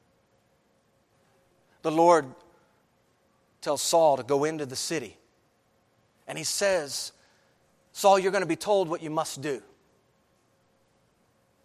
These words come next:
So here's a man named Saul persecuting Christ and his church. And instead of,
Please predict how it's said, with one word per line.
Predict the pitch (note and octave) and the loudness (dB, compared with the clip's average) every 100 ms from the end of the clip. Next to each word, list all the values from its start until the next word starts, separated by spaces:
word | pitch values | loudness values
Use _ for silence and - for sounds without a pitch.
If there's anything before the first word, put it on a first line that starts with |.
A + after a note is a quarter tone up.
| _ _ _ _ _ _ | _ _ _ _ _ _
So | F3 | -8
here's | F3 G3 | -4 0
a | |
man | F#3+ F#3+ | 2 2
named | F3+ E3+ D#3 | 2 0 -2
Saul | - G3+ D#3+ D3 | 4 8 8 6
persecuting | - A3 A3 G3+ G3+ F3+ | 4 2 0 -4 -2 -2
Christ | D#3 F#3+ E3 D3+ - | 0 4 4 4 -2
and | |
his | D3+ - | -12 -12
church. | - G3+ D#3 | -4 -2 -2
And | C#3+ | -8
instead | C#3+ - A3 G#3 | -10 4 6 6
of, | D#3+ | 2